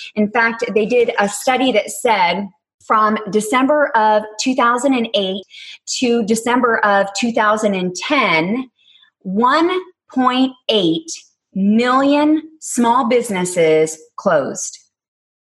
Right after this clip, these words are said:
Guys, one point eight small businesses closed. One point eight million. one point eight million small businesses closed. So,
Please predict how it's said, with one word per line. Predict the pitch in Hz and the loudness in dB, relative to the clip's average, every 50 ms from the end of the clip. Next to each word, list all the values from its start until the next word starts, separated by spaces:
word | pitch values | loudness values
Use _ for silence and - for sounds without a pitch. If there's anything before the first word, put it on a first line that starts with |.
| _ _ _ _ _ _ - | _ _ _ _ _ _ -2
Guys, | 196 180 175 165 165 160 160 - - - - | 0 0 2 2 2 0 -2 -6 -14 -18 -10
one | 190 180 185 208 214 220 240 262 269 262 262 - - _ - | -8 -2 2 2 2 4 4 2 2 0 -2 -10 -16 _ -4
point | - 220 214 208 208 220 214 - - | 0 0 2 2 2 0 -2 -2 -2
eight | 202 196 180 160 - - - - _ _ | -2 0 0 0 -2 -4 -8 -20 _ _
small | - - - 208 190 180 180 180 180 180 185 185 - 156 | -14 -8 -4 0 2 4 4 4 4 4 2 0 -4 -4
businesses | 170 175 160 175 170 160 156 - 160 151 - | -4 -4 -2 0 -2 -2 -2 -2 -4 -6 -6
closed. | - - - 147 135 - - - - | -6 -2 -2 -2 -2 -2 -6 -6 0
One | 208 240 277 294 294 | 0 2 2 2 0
point | - 294 - - | -2 -2 0 0
eight | 233 - - 208 | 0 0 0 2
million. | 202 196 214 220 208 196 151 131 - - - - _ _ _ _ _ - 190 | 2 4 4 4 4 2 2 0 -2 -4 -8 -12 _ _ _ _ _ -4 -4
one | 196 | -2
point | 196 220 202 202 | 0 2 2 2
eight | 202 - - | 0 0 -2
million | 180 180 185 185 190 185 185 185 | -2 0 2 2 2 2 2 0
small | 180 - 196 170 156 | 0 0 2 2 2
businesses | 160 156 151 160 151 147 151 131 - | 2 0 2 0 0 0 -2 -4 -6
closed. | - - - - - - - - - _ - | -2 -2 -2 -2 -2 -6 -10 -12 -14 _ -20
So, | - - - 247 220 214 208 208 208 - | -16 -4 -2 0 2 2 2 0 0 -4